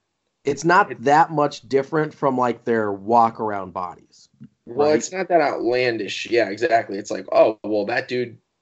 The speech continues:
Speaker 2: like, really worked out,
Speaker 1: Like,
Speaker 2: you know?
Speaker 1: if you knew, if you knew those guys in college and saw 'em, like, five years later, you'd be like, "Oh, they got really into fitness."
Speaker 2: Yeah,
Speaker 1: But
Speaker 2: 'cause
Speaker 1: you
Speaker 2: I'm,
Speaker 1: wouldn't
Speaker 2: I'm just thinking back to some of the stuff that,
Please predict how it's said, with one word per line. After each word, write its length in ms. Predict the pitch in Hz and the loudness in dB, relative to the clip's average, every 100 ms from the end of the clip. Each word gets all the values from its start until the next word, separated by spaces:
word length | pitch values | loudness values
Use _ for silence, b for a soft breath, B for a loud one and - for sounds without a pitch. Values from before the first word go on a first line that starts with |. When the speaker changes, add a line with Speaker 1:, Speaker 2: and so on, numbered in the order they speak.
| _ _ - | _ _ -6
Speaker 2:
like, 220 | 107 98 | -4 -4
really 600 | 101 110 110 139 147 127 | -8 -4 4 8 8 8
worked 360 | 120 117 110 123 | 8 6 4 2
out, 340 | 107 80 - _ _ - | -2 -4 -12 _ _ -4
Speaker 1:
Like, 200 | 143 - | -2 0
Speaker 2:
you 40 | |
know? 100 | - | 0
Speaker 1:
if 60 | 208 | 0
you 120 | 220 202 | -4 -8
knew, 560 | 190 190 196 202 202 190 _ | -4 2 2 2 -2 -6 _
if 180 | 143 - | -6 -6
you 160 | 190 | -6
knew 260 | 180 170 170 | 0 6 6
those 240 | 170 170 | 6 2
guys 400 | 147 151 143 139 | 2 4 4 2
in 180 | 139 143 | 0 -6
college 640 | 143 135 117 107 104 107 - | 0 2 2 0 -4 -6 -6
and 140 | 120 | -4
saw 200 | 139 131 | 2 2
'em, 100 | 127 | 4
like, 160 | 123 113 | 0 -4
five 440 | _ 127 127 117 | _ 2 2 2
years 220 | 123 123 | 0 0
later, 300 | 107 101 104 | -2 -6 -6
you'd 140 | 113 120 | -6 -4
be 100 | 170 | -4
like, 140 | 165 | -2
"Oh, 380 | 359 403 185 - - | 0 2 0 -2 -6
they 100 | 131 | 0
got 220 | 165 160 | 0 2
really 220 | 151 170 | 0 -2
into 160 | 180 170 | -2 0
fitness." 680 | 233 233 120 - - - _ _ _ _ _ - - b b b b - | 0 0 -8 -14 -20 -20 _ _ _ _ _ -20 -20 b b b b -2
Speaker 2:
Yeah, 180 | 139 | 4
Speaker 1:
But 60 | 139 | 4
Speaker 2:
'cause 100 | 135 | 4
Speaker 1:
you 60 | 143 | 0
Speaker 2:
I'm, 80 | |
Speaker 1:
wouldn't 200 | 160 180 | 2 0
Speaker 2:
I'm 120 | 175 175 | -2 -2
just 200 | 196 - | -2 -2
thinking 320 | 175 165 127 | -6 -6 -4
back 260 | 117 123 - | -4 -6 -6
to 80 | 127 | -6
some 240 | - 139 | -4 -4
of 60 | 123 | -4
the 80 | |
stuff 440 | 123 - 127 123 - | -4 -4 0 0 0
that, 340 | 120 113 - | -2 -2 -4